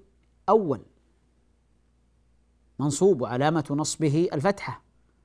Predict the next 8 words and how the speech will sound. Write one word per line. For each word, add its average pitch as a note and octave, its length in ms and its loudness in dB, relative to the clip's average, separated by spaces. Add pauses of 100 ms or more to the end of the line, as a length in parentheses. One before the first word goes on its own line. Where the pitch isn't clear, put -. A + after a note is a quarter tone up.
(640)
حاضرا A#3 880 12 (680)
مفعول G#3 920 8 (680)
ثان G3+ 840 8 (960)
منصوب D#3+ 500 4
وعلامة E3 460 4
نصبه D#3+ 400 2
الفتحة. G#3+ 460 2 (1700)
الرجل، B3 560 10